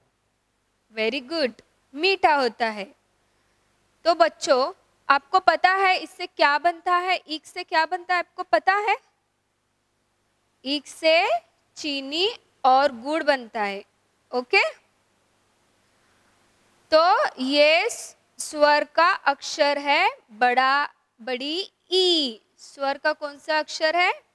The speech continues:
बड़ी ई। कौन सा अक्षर है? बड़ी ई, क्योंकि इस ई के ऊपर क्या है? कर्व, इसीलिए हम इसको क्या बोलते हैं? बड़ी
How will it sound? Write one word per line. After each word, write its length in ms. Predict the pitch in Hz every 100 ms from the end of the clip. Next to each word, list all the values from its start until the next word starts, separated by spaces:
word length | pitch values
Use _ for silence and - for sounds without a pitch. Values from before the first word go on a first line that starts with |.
| _
बड़ी 480 | 220 247 247 311 415 679 _ _ _ _ _ -
ई। 480 | 311 320 294 233 208 _
कौन 180 | 262 262
सा 120 | 302
अक्षर 360 | 294 - 311 339
है? 120 | 440 - _ _ _ -
बड़ी 400 | 220 240 262 339 - -
ई, 320 | 320 311 240 -
क्योंकि 520 | 269 254 247 285 320 381 - 269
इस 120 | 277 -
ई 160 | 254 240
के 100 | 277
ऊपर 360 | 262 254 - 269
क्या 260 | 294 294 320
है? 280 | 320 349 427 622 _ -
कर्व, 420 | 285 262 240 214 -
इसीलिए 360 | 247 262 262 285
हम 160 | 285
इसको 200 | 285 -
क्या 280 | 294 311 320
बोलते 300 | 349 339 311
हैं? 280 | 320 339 403 605 _ _ _ _ _
बड़ी 480 | 220 262 254 285 381